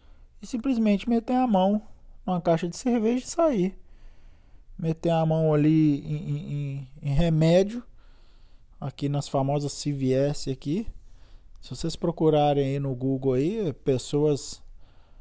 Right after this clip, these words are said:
assaltando a C V S, vocês vão ver. A pessoa entra, mete a mão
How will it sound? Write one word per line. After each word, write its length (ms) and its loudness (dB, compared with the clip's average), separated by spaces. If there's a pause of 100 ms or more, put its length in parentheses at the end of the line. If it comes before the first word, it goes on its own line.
(140)
assaltando 600 -2
a 20 -4
C 180 -4
V 120 0
S, 220 0
vocês 140 -6
vão 140 -2
ver. 280 2
A 80 -4
pessoa 500 0
entra, 260 -4
mete 280 -4
a 60 0
mão 240 -2